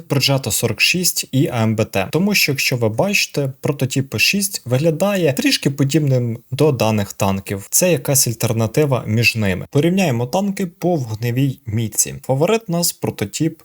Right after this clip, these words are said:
шість. Якщо дивитися по бронепробиттю, двісті двадцять шість, прототип шість все ж таки виграє. По... Скорострільності найліпше, звісно, у нас Progetka сорок шоста.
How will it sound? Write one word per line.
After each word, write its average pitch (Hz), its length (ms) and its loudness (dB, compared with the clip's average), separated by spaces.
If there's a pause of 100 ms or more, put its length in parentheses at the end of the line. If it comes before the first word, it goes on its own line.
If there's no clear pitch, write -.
(100)
шість. - 520 -4
Якщо 143 280 2
дивитися 135 640 2
по 123 440 2
бронепробиттю, 120 880 0
двісті 131 420 -2
двадцять 104 380 -2
шість, - 440 0
прототип - 540 -4
шість - 420 0
все - 200 0
ж - 120 -2
таки 98 200 -6
виграє. 190 540 0 (180)
По... 202 340 0 (340)
Скорострільності 185 1080 0
найліпше, 120 520 -2
звісно, 110 360 -4
у 107 40 -6
нас 113 240 -4
Progetka 110 500 -2
сорок - 280 -4
шоста. - 400 -4